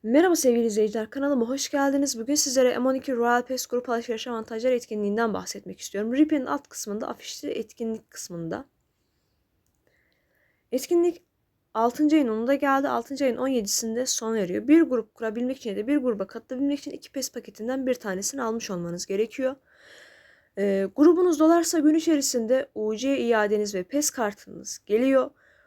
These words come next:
Grubunuz dolmazsa etkinlik sonuna sadece pes kartınızı alıyorsunuz. U C iadesini alamıyorsunuz. Şimdi iadeye bakalım.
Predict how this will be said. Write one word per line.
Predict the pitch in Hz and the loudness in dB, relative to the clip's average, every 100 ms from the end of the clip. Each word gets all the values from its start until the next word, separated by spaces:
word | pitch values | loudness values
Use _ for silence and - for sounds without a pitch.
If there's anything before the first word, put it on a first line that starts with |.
| _ - | _ 0
Grubunuz | 277 359 330 269 226 208 | 6 6 6 4 2 2
dolmazsa | 226 262 320 320 - 311 - - | 4 4 4 2 0 0 -2 -4
etkinlik | 381 381 311 247 240 | -2 -2 -2 -2 -2
sonuna | 247 240 294 | -4 -2 -2
sadece | 349 285 349 339 | 2 2 0 -2
pes | 339 311 | -2 -2
kartınızı | - 277 277 247 214 | 0 -2 -2 0 0
alıyorsunuz. | 190 202 247 302 | 0 -6 -6 0
U | 302 | 2
C | 233 | 4
iadesini | 202 190 202 - 285 | 2 0 -4 -2 0
alamıyorsunuz. | 240 190 180 - 247 | 2 0 -4 -8 -10
Şimdi | - 320 330 | -2 0 2
iadeye | 277 269 254 247 247 196 | 4 4 4 4 4 2
bakalım. | 202 202 311 | -6 -10 -12